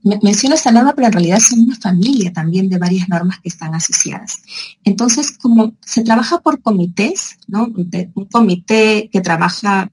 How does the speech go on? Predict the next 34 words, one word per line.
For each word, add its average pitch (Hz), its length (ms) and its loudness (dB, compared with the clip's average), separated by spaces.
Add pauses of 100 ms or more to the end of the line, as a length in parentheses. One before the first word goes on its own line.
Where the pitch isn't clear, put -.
(120)
las 180 260 -4
normas 190 520 -2
de 170 140 -2
seguridad 170 440 -2
de 190 80 0
la 196 40 0
información 180 520 -2
es 180 240 -2
un - 80 -18
comité 170 320 -8
muy 226 260 0
diferente 202 580 2
al 180 200 0
que 180 80 -6
trabaja, 160 480 -8
por 170 80 -6
ejemplo, 170 320 -8
antisoborno 202 880 0
o 185 100 -2
al 170 140 -4
que 180 80 -10
trabaja - 360 -10
continuidad 170 360 -6
del 180 100 -8
negocio. - 360 -6 (580)
Entonces, 226 640 0
cada 262 240 2
una 269 200 0
ya 240 140 0
tiene 247 300 -2
su - 220 -2
plan 180 300 -4 (380)
de - 160 0
trabajo. 156 400 -4